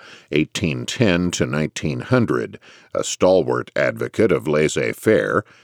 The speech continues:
professor of political economy at the University of Turin,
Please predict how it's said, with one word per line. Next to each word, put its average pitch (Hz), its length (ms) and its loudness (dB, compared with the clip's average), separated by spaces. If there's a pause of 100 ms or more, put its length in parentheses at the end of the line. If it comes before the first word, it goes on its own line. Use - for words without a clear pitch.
(160)
professor 80 580 0
of - 180 -8
political 76 560 0
economy 78 720 0
at 71 100 2
the 73 100 -6
University 76 680 -2
of - 160 -10
Turin, 110 500 2